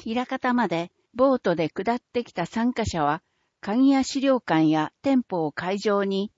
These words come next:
市内事業者によるワークショップなどを満喫。写真が二枚あります。一枚目、街の歴史ガイドを楽しみながら川下り。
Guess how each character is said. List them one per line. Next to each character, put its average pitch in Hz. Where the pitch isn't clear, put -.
市 -
内 226
事 214
業 269
者 165
に 147
よ 160
る 185
ワ 254
ー 277
ク -
シ -
ョ 269
ッ -
プ 185
な 208
ど 143
を 123
満 156
喫。 151
写 214
真 262
が 254
二 277
枚 175
あ 156
り 156
ま 151
す。 -
一 202
枚 202
目、 175
街 220
の 254
歴 240
史 -
ガ 277
イ 254
ド 175
を -
楽 220
し -
み 233
な 196
が 156
ら 135
川 247
下 160
り。 123